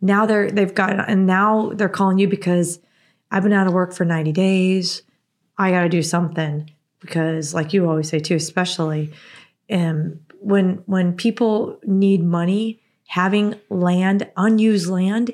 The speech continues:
is one of the first things to go. Can't get rid of the car. I need that. Can't get rid of my house. Kinda need where I'm living.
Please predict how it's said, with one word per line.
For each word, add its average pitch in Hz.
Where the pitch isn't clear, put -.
is 269
one 196
of 160
the 160
first 185
things 175
to 175
go. 151
Can't 226
get 226
rid 233
of 208
the 190
car. 226
I 165
need 170
that. 202
Can't 226
get 208
rid 214
of 202
my 180
house. 208
Kinda 190
need 214
where 196
I'm 180
living. 175